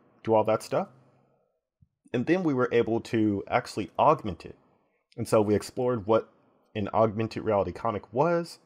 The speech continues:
There's tons of examples that we have. We planned out our augmentation elements.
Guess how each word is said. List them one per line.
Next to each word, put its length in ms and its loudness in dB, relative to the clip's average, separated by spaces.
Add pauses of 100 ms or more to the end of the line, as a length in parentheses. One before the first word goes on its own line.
(480)
There's 260 0
tons 400 -4
of 80 -2
examples 460 -4
that 160 0
we 100 -6
have. 380 2 (460)
We 80 -8
planned 360 -2
out 220 6
our 100 0
augmentation 760 -2
elements. 600 -4